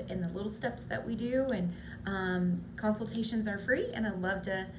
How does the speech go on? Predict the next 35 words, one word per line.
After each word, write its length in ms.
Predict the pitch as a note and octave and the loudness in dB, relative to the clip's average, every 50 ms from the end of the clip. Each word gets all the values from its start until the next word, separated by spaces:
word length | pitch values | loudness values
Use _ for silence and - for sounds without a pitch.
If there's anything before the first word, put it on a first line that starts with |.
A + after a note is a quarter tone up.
| - - - - | -12 -12 -12 -8
just 200 | - G#3+ G#3+ - | -6 -6 -4 -4
sit 160 | - G3+ - | -4 -4 -2
down 200 | - G#3+ G#3 G3+ | 0 2 2 2
and 120 | G3+ G3+ F#3+ | 2 0 -2
chat. 340 | - A3+ A#3 C4 F3+ - | -2 0 0 0 0 0
Just 260 | - F#3 F3 - - - - - - - | -2 -4 -4 -4 -4 -8 -10 -10 -10 -10
text 360 | - - A3 G#3+ A3 - - C4+ | -6 -4 -4 -4 -4 -4 -4 -2
me 300 | C#4 D4 E4+ F#4 - - - - - - - - | -2 0 0 -2 -4 -6 -8 -10 -12 -10 -6 -4
or 120 | G3 F#3+ | -4 -4
call 340 | - - - G#3+ F#3+ G3 G#3 | -4 -4 -4 -2 0 2 2
me. 260 | A3+ C4 C#4+ D4+ D4+ - - | 2 2 2 0 0 0 -2
I'm 180 | - F#3 F3+ F3+ | -2 0 0 0
with 180 | F3 F3 F3+ | 0 0 0
E 100 | - F3+ | 0 0
X 140 | E3+ - - | -2 -2 -4
P 140 | - - E3+ | -6 -4 -2
Realty, 400 | F3+ G3+ A3+ A#3 A#3 B3 A#3 A3 | 0 0 0 0 0 -2 -4 -4
three 220 | - F#3 F3 E3+ | -2 -2 -2 -2
zero 300 | D#3+ F3 F3 D#3+ D#3+ D#3+ | 0 -2 -2 0 0 -2
four, 340 | D#3+ - A#3 A3+ A3+ A#3 A#3 | -2 0 0 0 2 2 0
five 260 | A3+ - F3+ F3 F3 | 0 -2 -2 -2 -2
five 180 | D#3 D#3+ E3 - | -4 -4 -6 -6
two, 360 | - - - A3 A3 A3 A3+ A3+ - - - - - - - | -8 -6 -4 -2 -2 -2 -2 -4 -8 -10 -12 -12 -12 -4 -2
eight 180 | G3 F#3+ F3+ - | -2 0 0 -2
seven 380 | - - F#3 F3+ F3+ F3 E3+ | -2 0 0 2 4 2 2
three 240 | E3+ - E3 D#3+ D#3 | 0 -2 -4 -6 -6
two. 480 | - - - C4 B3+ A#3+ A#3 A3+ A#3 - - - - - - | -6 -4 -2 -2 0 2 0 0 -2 -4 -8 -10 -12 -8 -2
Angela 280 | - F3 E3+ - D#3 D3 - - - | 0 0 0 0 -2 -6 -8 -8 -6
Crawford 580 | A#3 A3+ A3+ A3+ - - B3+ B3 A#3+ A#3+ - - - | -4 -4 -2 -2 0 0 2 2 2 0 0 0 0
is 140 | F3+ F3 F3+ | -2 -2 0
my 200 | F3+ F3 F3 F3 E3+ | 0 2 2 2 2
wonderful, 400 | F3 F#3 F3+ F3 F3 - - F3 | 2 0 2 2 0 0 0 -2
beautiful 480 | E3+ - - F3 F3+ F3 E3+ - E3+ E3+ | -2 -2 -2 -2 0 0 0 -2 -4 -4
broker. 640 | - - A#3 C4+ C4+ C4+ C4+ C4+ C4+ C4 A#3+ A#3+ - | -2 2 4 6 6 6 4 2 2 2 2 2 2
I 80 | - | 2